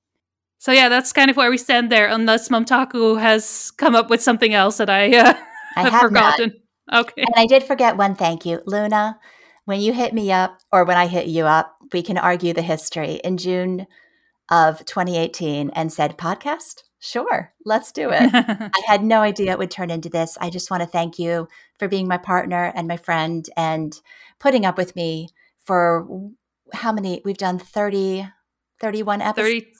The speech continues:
Speaker 2: now? Or
Speaker 1: three? I don't know. A
Speaker 2: Yeah.
Speaker 1: lot. <laughs>
Speaker 2: So,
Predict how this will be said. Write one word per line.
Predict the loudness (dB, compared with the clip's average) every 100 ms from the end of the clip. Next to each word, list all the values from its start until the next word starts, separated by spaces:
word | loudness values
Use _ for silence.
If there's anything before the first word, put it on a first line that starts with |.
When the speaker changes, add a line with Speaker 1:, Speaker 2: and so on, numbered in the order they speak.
| -8
Speaker 2:
now? | -6 -8 -14 _ -2
Or | 0 0
Speaker 1:
three? | -2 -2 -2 0 -2
I | 0 0 2
don't | 0
know. | 0 -2 -4 -12 -14 -4
A | 0
Speaker 2:
Yeah. | 0
Speaker 1:
lot. | -2 -4 -2 2 2 0 -6 0
<laughs> |
Speaker 2:
So, | 4 4 2